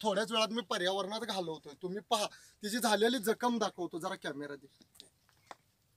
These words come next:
आणि अशा रीतीने तो पर्यावरणात चाललेला आहे.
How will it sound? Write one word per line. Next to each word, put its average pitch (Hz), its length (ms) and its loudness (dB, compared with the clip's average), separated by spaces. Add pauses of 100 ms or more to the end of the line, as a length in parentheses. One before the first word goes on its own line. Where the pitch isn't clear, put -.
(560)
आणि 175 140 0
अशा 185 200 2
रीतीने 214 280 0
तो 226 80 2
पर्यावरणात 202 640 0
चाललेला 190 400 2
आहे. 175 280 0